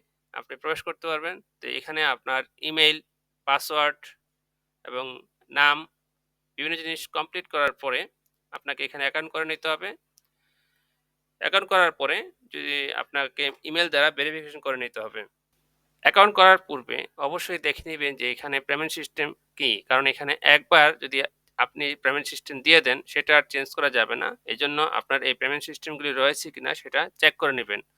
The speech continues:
বা না থাকলে আপনি করে নেবেন। আমাদের লিস্টের তিন নম্বর সা-, সাইট সেটা হচ্ছে কলরটি ভাবলো। এটাও একটি বিশ্বস্ত সাইট, আপনি চাইলে এখানে কাজ করতে পারেন। সাইন ইন অপশনে ক্লিক করবেন। অ্যাকাউন্ট যদি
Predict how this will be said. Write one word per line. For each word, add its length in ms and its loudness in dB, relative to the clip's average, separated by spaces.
বা 80 0
না 160 4
থাকলে 340 -4
আপনি 280 4
করে 200 2
নেবেন। 300 -6
আমাদের 280 0
লিস্টের 480 -2
তিন 160 -10
নম্বর 180 -4
সা-, 160 -8
সাইট 440 -4
সেটা 240 -8
হচ্ছে 300 -6
কলরটি 440 -6
ভাবলো। 540 -4
এটাও 200 2
একটি 300 2
বিশ্বস্ত 400 -10
সাইট, 320 0
আপনি 280 -6
চাইলে 340 2
এখানে 280 -6
কাজ 180 -2
করতে 280 -12
পারেন। 260 0
সাইন 240 -6
ইন 100 -4
অপশনে 320 -4
ক্লিক 240 -10
করবেন। 340 -4
অ্যাকাউন্ট 320 4
যদি 320 0